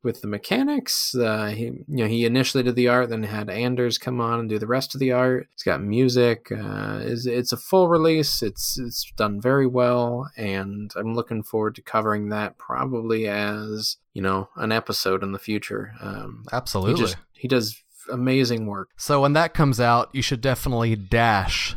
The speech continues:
Speaker 2: to get a copy.
Speaker 1: Oh, you've been, you've been waiting for, like, two hours to say that, haven't you?
Speaker 2: Oh, absolutely. And, if, you know, dash is a pretty big, big mechanic in the game, so I'll just spell it out for some people. My jokes are funny.
Speaker 1: <laughs>
Speaker 2: Um, so,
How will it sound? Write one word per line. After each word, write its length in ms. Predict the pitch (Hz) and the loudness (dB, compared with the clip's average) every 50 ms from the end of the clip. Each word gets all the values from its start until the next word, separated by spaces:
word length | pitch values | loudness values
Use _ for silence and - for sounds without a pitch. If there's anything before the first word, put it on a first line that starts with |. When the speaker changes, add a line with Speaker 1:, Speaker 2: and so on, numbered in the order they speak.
| - - | -6 -4
Speaker 2:
to 100 | - - | -2 0
get 120 | 101 104 | 0 0
a 60 | 95 92 | 0 -2
copy. 480 | - - 107 104 101 - 85 85 87 - - - _ - 311 | 0 0 0 0 0 -2 -4 -6 -6 -12 -16 -20 _ -14 -8
Speaker 1:
Oh, 420 | 185 - 101 98 98 95 95 95 | -4 0 2 2 2 4 4 2
you've 180 | 95 98 107 107 | 2 2 2 2
been, 340 | 113 110 101 104 104 113 123 | 2 2 0 0 -4 -4 -2
you've 200 | 117 127 147 143 | 2 2 4 4
been 180 | 139 123 110 | 4 4 4
waiting 280 | 107 104 104 104 104 101 | 4 4 4 2 0 -2
for, 140 | - - 104 | -2 -4 -4
like, 180 | 101 104 98 - _ | -4 -6 -8 -8 _
two 280 | - - - 127 120 107 | -6 -2 0 0 2 2
hours 320 | 101 101 101 104 101 95 - | 2 0 0 -2 -2 -4 -6
to 80 | - | -4
say 220 | - - - 107 104 | -2 0 0 0 0
that, 220 | 101 95 82 - | -2 -4 -6 -6
haven't 260 | 104 98 98 98 82 80 | -4 -4 -4 -4 -6 -6
you? 180 | 87 101 101 - | -8 -8 -6 -2
Speaker 2:
Oh, 180 | - 147 143 123 | 2 4 6 6
absolutely. 680 | 113 113 113 - - - 104 98 104 92 90 90 90 90 - - - | 6 4 4 2 0 0 0 -2 -2 -2 -4 -6 -8 -8 -12 -8 -4
And, 160 | 135 127 123 | -2 0 0
if, 120 | 120 123 123 - | 0 -2 -4 -6
you 120 | 135 139 | -6 -4
know, 220 | 117 104 95 95 95 - - | -2 -2 -2 -2 -4 -4 0
dash 280 | - 135 123 120 113 - | 2 2 4 4 2 0
is 100 | 113 101 | -2 0
a 60 | 101 | 4
pretty 240 | - - 101 98 95 | 6 6 6 4 2
big, 280 | 87 90 98 95 87 - - - - | -2 -2 -2 -4 -6 -8 -14 -10 -6
big 140 | - 98 - | -6 -4 -4
mechanic 460 | 92 87 - - 95 87 85 85 - | -4 -6 -6 -6 -6 -6 -6 -6 -6
in 80 | 87 82 | -8 -8
the 80 | 82 | -8
game, 260 | - 82 80 82 87 90 | -8 -10 -10 -10 -10 -12
so 260 | - - - 85 90 - - | -12 -12 -14 -14 -14 -14 -12
I'll 80 | - - | -12 -10
just 140 | - 98 - | -10 -8 -8
spell 240 | - - 92 82 87 | -6 -4 -4 -4 -4
it 60 | 87 | -4
out 100 | 87 92 | -6 -6
for 80 | - | -8
some 160 | - - 101 98 | -8 -8 -8 -8
people. 320 | - 101 - - 101 - - - - - - - | -8 -8 -8 -8 -14 -14 -16 -20 -20 -18 -10 -4
My 120 | - 143 147 | 0 2 4
jokes 280 | 139 175 185 175 - | 6 6 4 4 4
are 40 | 170 151 | 2 2
funny. 360 | - 185 175 143 110 98 - - | 4 4 2 2 2 0 -4 -6
Speaker 1:
<laughs> 40 | - - - - - - | -14 -20 -20 -20 -8 0
Speaker 2:
Um, 640 | - 156 165 170 170 165 165 165 165 160 160 165 165 - | 4 6 6 6 8 6 6 6 4 4 2 -2 -4 -6
so, 640 | - - - - 294 175 175 175 220 240 175 170 180 | -8 0 6 8 8 8 8 8 8 8 8 6 4